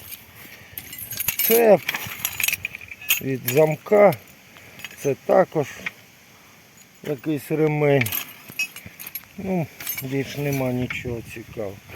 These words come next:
Ось також, дивіться, знайшов отаку коробочку. Ну, побачив, бачите, заря.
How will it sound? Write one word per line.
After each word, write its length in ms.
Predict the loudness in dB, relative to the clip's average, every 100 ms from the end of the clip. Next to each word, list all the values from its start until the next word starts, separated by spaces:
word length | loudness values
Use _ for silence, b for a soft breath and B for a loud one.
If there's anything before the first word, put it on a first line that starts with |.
| B B B B B B -4
Ось 180 | -2 0
також, 480 | 2 2 4 2 4
дивіться, 440 | 2 2 2 0
знайшов 420 | 2 2 4 4
отаку 380 | 6 4 0 0
коробочку. 760 | 4 6 6 4 0 -2 -8 -10 -12 B B B 0
Ну, 120 | 2
побачив, 680 | 6 6 8 8 6 0 -6 -8 _
бачите, 540 | -4 -2 -2 -4 -8 -6
заря. 460 | -2 -2 0 -4